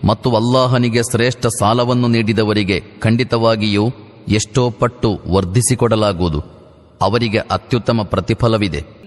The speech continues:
ಅಲ್ಲಾಹು ಮತ್ತು ಅವನ ಸಂದೇಶವಾಹಕರ ಮೇಲೆ ವಿಶ್ವಾಸವಿರಿಸಿದವರೇ ತಮ್ಮ ಪ್ರಭುವಿನ ಬಳಿ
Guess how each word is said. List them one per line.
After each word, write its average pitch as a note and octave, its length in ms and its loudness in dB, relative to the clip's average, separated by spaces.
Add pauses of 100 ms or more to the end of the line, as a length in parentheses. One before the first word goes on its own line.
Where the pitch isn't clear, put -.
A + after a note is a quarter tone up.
ಅಲ್ಲಾಹು B2+ 440 2
ಮತ್ತು C3 340 0
ಅವನ B2+ 300 0
ಸಂದೇಶವಾಹಕರ A#2+ 1040 0
ಮೇಲೆ A#2+ 300 0
ವಿಶ್ವಾಸವಿರಿಸಿದವರೇ A2 1300 0 (440)
ತಮ್ಮ B2 220 2
ಪ್ರಭುವಿನ A#2+ 560 0
ಬಳಿ A2+ 400 -2